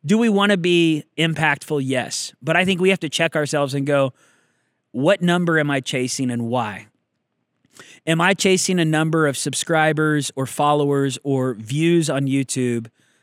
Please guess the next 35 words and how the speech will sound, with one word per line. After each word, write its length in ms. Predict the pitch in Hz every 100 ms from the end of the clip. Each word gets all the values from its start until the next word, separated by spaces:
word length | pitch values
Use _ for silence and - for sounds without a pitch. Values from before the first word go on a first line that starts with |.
| _
to 120 | - 165
try 240 | - 165
to 80 | 147
keep 340 | - 175 170
up 180 | 156 143
with 140 | 139
another 340 | 135 135 135 131
guy 300 | 117 120 117
in 180 | 113 117
town 360 | 127 110 107 -
or 120 | 147
to 100 | 147
try 180 | 131 156
to 80 | 143
compete 560 | - 139 - 175 180
with 180 | - 139
another 300 | 143 143 139
church? 520 | 123 143 117 - - - _ _ _ _ -
Or 160 | 170
am 140 | 214 240
I 80 |
chasing 880 | 208 - 180 196 202 - 190 175 160 _ -
impact 600 | 180 185 151 143 135 -
so 220 | - 160
I 100 | 147
can 160 | 139 131
be 200 | 110 151
a 60 |
greater 600 | 113 110 117 143 165 170
impact 440 | 160 143 139 139 -
for 100 | 135
the 80 | 123
kingdom 380 | - 143 131
of 120 | 113 104
God? 340 | 127 117 -